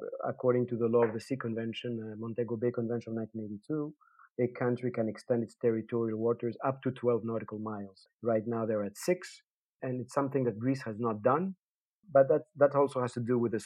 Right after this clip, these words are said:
particular circumstances of, of the Aegean Sea. Um, so all, all of them come together, even though the focus right now is on the Eastern Mediterranean, where it is, has to do with the continental shelf and, and how much continental shelf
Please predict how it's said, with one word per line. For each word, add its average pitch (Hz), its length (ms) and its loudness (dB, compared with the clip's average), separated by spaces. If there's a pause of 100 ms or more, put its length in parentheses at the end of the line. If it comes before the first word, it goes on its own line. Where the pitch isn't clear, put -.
(100)
particular 127 360 0
circumstances 117 800 -2
of, 110 180 -2
of 110 160 -8
the 120 120 2
Aegean 113 340 -2
Sea. 104 320 -6 (520)
Um, 139 300 2
so 180 380 8
all, 196 180 12 (100)
all 185 140 12
of 196 80 8
them 175 140 4
come 139 200 0
together, 120 460 4
even 139 220 2
though 139 100 6
the 123 80 2
focus 156 420 2
right 120 220 4
now 120 220 2
is 117 80 0
on 120 120 0
the 117 80 0
Eastern 117 220 -2
Mediterranean, 131 720 2
where 127 380 4
it 135 180 0
is, 185 320 10
has 135 140 0
to 139 80 -8
do 127 160 4
with 120 80 0
the 117 120 -4
continental 113 460 -4
shelf 120 340 4 (640)
and, 127 240 0
and 123 240 -2
how 135 100 0
much 131 180 2
continental 120 440 -4
shelf 120 300 0